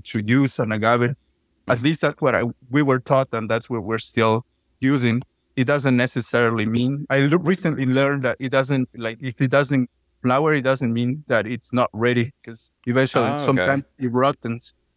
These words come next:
Speaker 1: If it's, even if it doesn't flower, it will start to decompose the plant itself.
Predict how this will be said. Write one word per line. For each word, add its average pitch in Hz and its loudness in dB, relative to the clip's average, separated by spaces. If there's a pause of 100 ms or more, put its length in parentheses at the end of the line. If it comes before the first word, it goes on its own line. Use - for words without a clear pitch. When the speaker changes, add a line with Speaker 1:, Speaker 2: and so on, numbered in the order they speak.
(260)
Speaker 1:
If 123 -4 (180)
it's, - -4 (260)
even 151 0
if 123 0
it 117 -4
doesn't 123 0
flower, 127 0
it 139 -2
will 120 -2
start 120 0 (100)
to 110 -2 (500)
decompose 123 0
the 135 2
plant 160 0
itself. 165 -4